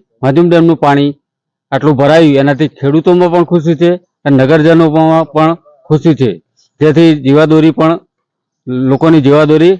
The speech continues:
સચવાઈ રહેશે આ વખતે, એવું મને લાગે છે. ઘણા સમય પછી આ, આટલું પાણી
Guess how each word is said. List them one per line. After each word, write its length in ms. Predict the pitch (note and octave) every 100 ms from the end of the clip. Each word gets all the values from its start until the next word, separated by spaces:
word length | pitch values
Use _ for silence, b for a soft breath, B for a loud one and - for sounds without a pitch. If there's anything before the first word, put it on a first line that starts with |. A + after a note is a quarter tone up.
| _
સચવાઈ 280 | C#3+ E3 E3+
રહેશે 320 | E3 C3+ A#2
આ 100 | A#2+
વખતે, 280 | B2+ - A2+ E2+ _ _ _ _
એવું 160 | C#3+ D#3
મને 160 | D#3+ D3+
લાગે 240 | C#3+ C#3+
છે. 100 | C3
ઘણા 220 | A#2+ D#3+
સમય 260 | E3 E3+ F3
પછી 260 | E3 D#3
આ, 260 | E3+ E3 D#3
આટલું 220 | C#3 D#3
પાણી 340 | C#3+ D3 D#3+